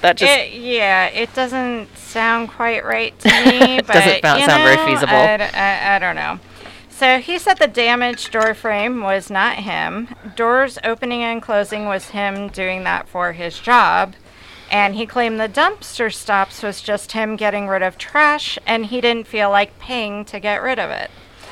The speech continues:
Speaker 1: So,
Speaker 2: He said
Speaker 1: was he
Speaker 2: there's
Speaker 1: calling his wife trash?
Speaker 2: Uh, who
Speaker 1: Mm.
Speaker 2: knows? He said there's no proof of her dying in the house.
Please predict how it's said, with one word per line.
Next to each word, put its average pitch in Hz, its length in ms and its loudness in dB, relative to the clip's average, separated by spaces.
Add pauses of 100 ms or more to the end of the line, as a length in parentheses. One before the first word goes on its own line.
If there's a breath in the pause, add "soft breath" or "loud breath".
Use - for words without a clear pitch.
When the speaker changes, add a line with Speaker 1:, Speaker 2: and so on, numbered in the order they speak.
(200 loud breath)
Speaker 1:
So, 165 260 2
Speaker 2:
He 156 60 -2
said 226 260 2
Speaker 1:
was 233 140 0
he 220 120 2
Speaker 2:
there's - 60 0
Speaker 1:
calling 170 240 2
his 156 140 -2
wife 151 220 2
trash? 214 540 0
Speaker 2:
Uh, 202 460 -6
who 180 80 -4
Speaker 1:
Mm. 175 340 0 (160)
Speaker 2:
knows? - 220 -12 (680 loud breath)
He 269 120 0
said 294 240 4
there's 247 320 2
no 269 320 2
proof 294 400 -2
of 240 140 -6
her 214 260 -4
dying 202 380 -2
in 196 100 -6
the 190 80 -6
house. - 560 -8